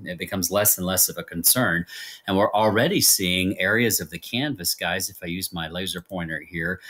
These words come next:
that are unfinished, that are, are basically making us very aware that this is, um, paint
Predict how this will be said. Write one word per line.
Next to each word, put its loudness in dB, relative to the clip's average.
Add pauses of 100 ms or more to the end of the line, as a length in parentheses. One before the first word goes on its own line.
(280)
that 0
are 2
unfinished, -2
that -2
are, -2
are 0
basically 0
making -4
us -4
very 0
aware -6
that -10
this -6
is, -2
um, 0
paint 0